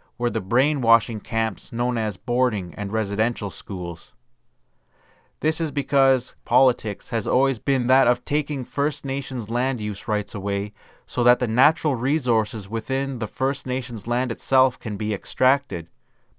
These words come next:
This is the history of Canada. It is why John A. Macdonald is credited with being the father of Confederation, because he promised the investors and stakeholders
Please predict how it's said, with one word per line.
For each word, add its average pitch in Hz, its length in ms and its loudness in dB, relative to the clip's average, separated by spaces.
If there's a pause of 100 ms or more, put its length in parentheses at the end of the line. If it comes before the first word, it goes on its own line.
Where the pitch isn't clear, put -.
(120)
This 135 180 -4
is 117 120 -10
the 110 100 -2
history 117 400 -4
of 101 140 -6
Canada. 113 520 -4 (880)
It 135 80 -4
is 135 160 0
why 135 320 4
John 147 480 4
A. 143 180 0
Macdonald 127 640 2
is 104 160 -4
credited 120 580 0
with 98 200 -8
being 120 300 -2
the 98 80 -2
father 123 480 4
of 110 160 -2
Confederation, 110 1000 -4 (580)
because 131 360 0
he 123 100 -4
promised 156 540 4
the 135 120 -4
investors 127 680 0
and 107 200 -4
stakeholders 104 920 -4